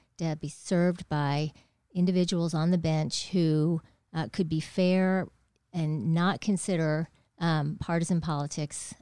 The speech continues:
And, you know, several of the delegates actually had been from states where judges were elected, and they were very clear that they didn't want people selected by the party machine. That was one of the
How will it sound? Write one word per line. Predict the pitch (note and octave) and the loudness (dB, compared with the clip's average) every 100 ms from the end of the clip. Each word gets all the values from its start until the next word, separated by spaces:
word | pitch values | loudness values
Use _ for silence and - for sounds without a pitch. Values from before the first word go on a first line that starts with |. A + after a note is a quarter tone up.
| - | -4
And, | E3 D#3 D3 | -2 -2 0
you | F#3 | 0
know, | E3+ | 0
several | - A3+ C4 B3 | 0 -2 2 4
of | F3 | 2
the | E3+ E3+ D#3+ | 2 0 0
delegates | F3+ B3 F#3 D#3 F3 | 0 0 0 -2 -4
actually | F3 - D#3+ | -2 0 0
had | D#3+ D#3 | 0 0
been | G3 A3+ | 4 6
from | A3 F3 E3 | 6 0 -4
states | - E3+ D#3+ - | -2 -2 -2 -4
where | F3 D#3 D#3 - - - | -2 -2 -2 -8 -20 -4
judges | - F3+ F3+ | 0 2 2
were | D#3 | 2
elected, | D#3+ F3 F#3+ - - - | 0 2 0 0 -8 -6
and | - E3+ | 0 2
they | F3+ | 4
were | E3+ | 2
very | D#3+ F3+ F3+ E3 - - _ _ | 2 4 4 2 0 -10 _ _
clear | - - G3+ F3+ | -8 0 4 4
that | D#3+ D#3+ | 2 2
they | E3+ | 2
didn't | F3 F#3 E3 | 4 2 2
want | E3+ E3 - | 2 0 -2
people | F#3+ F3 | -6 -4
selected | D#3+ - E3+ E3+ F3 D#3+ | -4 -2 0 0 -2 0
by | D#3+ D3+ | 0 0
the | D#3 | -2
party | - - E3 D#3 D3+ | -6 -4 -2 0 0
machine. | D3 - - D#3 C#3+ D#3 | -2 -2 0 0 0 -2
That | D#3+ - | -6 -6
was | E3 | -8
one | F3 D#3+ | -6 -4
of | D#3+ | -4
the | - | -6